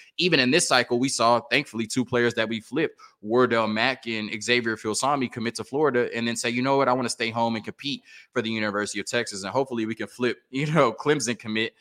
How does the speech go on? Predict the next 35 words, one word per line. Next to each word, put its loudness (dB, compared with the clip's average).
uh, 4
Corian 2
Gibson. -2
I'm -2
not 2
sure -2
if -4
he -8
signed 2
yet -2
already. -2
Maybe -2
he -8
signed, -8
so -8
that -4
could -4
be -8
null -6
and -10
void. -6
But -4
nonetheless, 4
we 2
are 6
now 8
seeing 0
the -2
best 0
players 4
in -2
Texas, -2
like -2
Jonte 2
Cook, -2